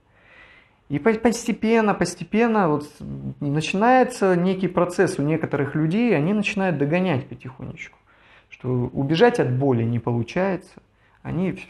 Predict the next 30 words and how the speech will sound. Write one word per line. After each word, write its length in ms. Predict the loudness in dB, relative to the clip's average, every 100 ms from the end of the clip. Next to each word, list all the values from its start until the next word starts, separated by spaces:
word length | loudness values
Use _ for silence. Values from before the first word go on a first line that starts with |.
| -16
все 100 | -8
сильнее 380 | -6 -2 0 0
понимают, 480 | 0 -2 0 0 -2
что 120 | -4
боль — 300 | -2 2 2
это 160 | 0 -4
часть 280 | -4 -4 -2
жизни, 500 | -2 -2 -4 -8 -10 _
что 260 | -8 -4
дискомфорт — 640 | -2 -4 -4 -4 -2 -2 -2
это 320 | -6 -4 -4 -2
часть 260 | -2 -2
жизни, 460 | 0 -2 -2 -4 -8 -16 -20 -8
что 160 | -2
любое 380 | 0 4 6 6
развитие 680 | 6 4 2 0 0 0 2
идет 200 | 0 0
через 280 | -2 -2
дискомфорт, 760 | -2 -6 -4 -4 -2 0 0 -2 -10 -12
эволюция 680 | -4 2 4 4 0 0 0
идет 200 | 2 0
через 280 | 0 0 0
боль, 320 | 2 2 2
через 260 | -2 -2 -2
дискомфорт, 580 | -4 -2 -4 -2 -4 -2
через 320 | -4 -4 -4
смерть. 560 | -4 0 0 0 -6 -20 _ _ _ -4
Да? 260 | 2 2
Тела 400 | 2 0 4 6
эволюционируют, 960 | 6 4 0 0 0 2 2 2 0